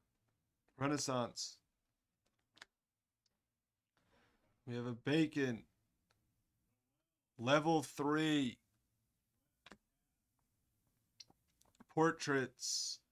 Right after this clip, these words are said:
to sixty-five of Yvonne Robb. Then we have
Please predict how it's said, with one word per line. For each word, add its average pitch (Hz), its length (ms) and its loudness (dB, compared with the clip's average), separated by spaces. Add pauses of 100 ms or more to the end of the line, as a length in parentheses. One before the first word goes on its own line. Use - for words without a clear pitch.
(1300)
to 139 140 -6
sixty-five 127 1040 -2
of 110 180 -8
Yvonne 131 560 0
Robb. 123 580 2 (2500)
Then 113 100 -14
we 123 160 -6
have 131 680 0